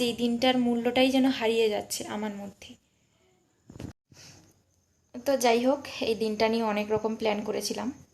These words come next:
আগামীকাল অনেক রকম ভেবে রেখেছিলাম অনেক কিছু করব, but কিছুই করব না, কিছুই হবে না। ওরকম প্ল্যান করেছিলাম, but ইচ্ছে নেই কিছু করার, কি হবে করে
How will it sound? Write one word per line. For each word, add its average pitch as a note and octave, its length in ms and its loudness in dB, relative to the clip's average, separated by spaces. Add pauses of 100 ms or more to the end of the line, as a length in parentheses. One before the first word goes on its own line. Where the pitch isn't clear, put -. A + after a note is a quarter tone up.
(140)
আগামীকাল G3+ 480 -4 (1120)
অনেক A3+ 260 -2
রকম A3+ 180 0
ভেবে A3+ 260 2
রেখেছিলাম A3 360 0
অনেক G#3 180 -2
কিছু - 160 -6 (120)
করব, G#3 200 -4 (140)
but C4 100 -6 (120)
কিছুই B3+ 320 2 (100)
করব G3+ 240 -2
না, A#3 120 -2 (160)
কিছুই A#3+ 420 -2 (100)
হবে G#3 280 0
না। C#4+ 60 -2 (520)
ওরকম B3+ 300 0
প্ল্যান C4+ 180 4 (140)
করেছিলাম, A#3 540 4 (600)
but G4+ 160 -10
ইচ্ছে - 320 0
নেই G3+ 180 0
কিছু F#3+ 160 -10 (100)
করার, G#3 320 -10
কি G#4+ 180 -8
হবে A3+ 200 -2 (140)
করে G3 180 -8